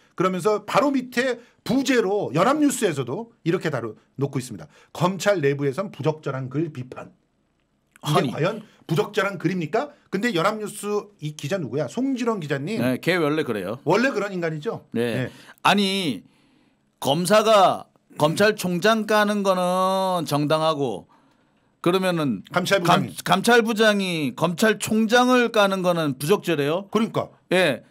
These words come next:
Speaker 2: 장관은 까도 되고 총장은 까면 안 돼? 그게 이 무슨 어떤 대도 안 하는 소리야.
Speaker 1: 아니,
Speaker 2: 송진원이
Speaker 1: 그냥
Speaker 2: 이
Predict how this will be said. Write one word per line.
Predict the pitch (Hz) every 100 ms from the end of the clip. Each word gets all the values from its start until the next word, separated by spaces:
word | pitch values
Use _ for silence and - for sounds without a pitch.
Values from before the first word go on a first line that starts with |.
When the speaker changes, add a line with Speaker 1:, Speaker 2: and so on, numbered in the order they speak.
| _
Speaker 2:
장관은 | - 175 208 254 277 262
까도 | 226 220
되고 | 214 208 185
총장은 | - 220 233 254 247
까면 | 214 226
안 | 208 165
돼? | 208 262 - _ _ _ _ _ _ _
그게 | - 233 277 311 302 285
이 |
무슨 | 269 202 220 285
어떤 | 196 269
대도 | 240 165 185 247
안 | 294
하는 | 302 285
소리야. | 226 226 214 196 262 285 180 98 - _ _ _ -
Speaker 1:
아니, | 220
Speaker 2:
송진원이 | 285 277 320 339 320
Speaker 1:
그냥 | 240 131 95 _ _ _ -
Speaker 2:
이 | 202